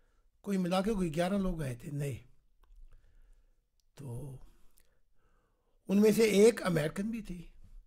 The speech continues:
और उन सब ने हाथ खड़े किए कि हम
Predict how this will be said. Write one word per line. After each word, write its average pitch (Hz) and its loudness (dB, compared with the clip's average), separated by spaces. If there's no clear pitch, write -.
और 180 -2
उन 180 0
सब 214 2
ने 233 4
हाथ 185 2
खड़े 185 -4
किए 180 -10
कि 165 -12
हम 147 -6